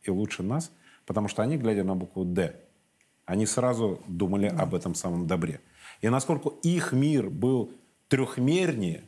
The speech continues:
Speaker 1: чем наш двухмерный, в котором мы живём в мире этого закона. И сейчас только выходим из этого материализма, мы последние тридцать лет из советского материализма выходим, в котором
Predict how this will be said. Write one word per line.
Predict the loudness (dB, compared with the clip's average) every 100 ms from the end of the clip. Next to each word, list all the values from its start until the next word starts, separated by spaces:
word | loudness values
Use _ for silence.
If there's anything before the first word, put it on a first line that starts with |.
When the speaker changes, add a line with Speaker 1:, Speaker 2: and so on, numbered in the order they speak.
| _
Speaker 1:
чем | -4 0 2
наш | 0 0
двухмерный, | -2 0 0 0 0
в | -4
котором | -4 -2 0 0
мы |
живём | 0 2 2
в | 0
мире | 0 2
этого | 0 0 -2
закона. | 0 0 0
И | 0 -2
сейчас | -2 -2 0 0 0
только | -2 -2 -2
выходим | -2 0 0 2 2
из | 0
этого | 0 -2 -4 -14 -20 _
материализма, | -2 2 2 2 2 2 2 2
мы | 0
последние | 0 0 0
тридцать | -2 -2 0
лет | -2 -2
из | -2
советского | 0 0 -2 0
материализма | 0 2 2 2 2 2 2 2
выходим, | 0 0 -2 -2
в | -2
котором | -2 0 0